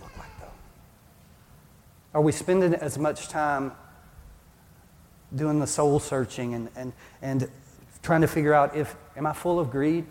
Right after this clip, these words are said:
self-indulgence, hypocrisy, lawlessness? Jesus says that stuff is in you.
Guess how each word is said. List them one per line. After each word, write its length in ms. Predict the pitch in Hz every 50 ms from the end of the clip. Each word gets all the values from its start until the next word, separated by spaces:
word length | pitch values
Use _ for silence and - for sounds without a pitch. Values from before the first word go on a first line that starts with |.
| - - -
self-indulgence, 1000 | - - 147 143 147 - 160 131 127 127 123 139 131 143 160 - - - - - - - - - - - - - - - - _ _ _ - _ -
hypocrisy, 800 | - 151 143 - 147 151 147 - - 160 - - - 156 147 135 110
lawlessness? 760 | 127 123 123 135 143 147 156 - - - 160 151 147 - - - - - - - - - - - _ 131
Jesus 320 | 123 160 185 156 190 147
says 260 | - 170 165 151 -
that 320 | - 131 127 165 175 - -
stuff 380 | - - - 202 180 - -
is 180 | 170 156 - 170 -
in 280 | 180 185 190 185 190 175
you. 220 | 165 147 127 104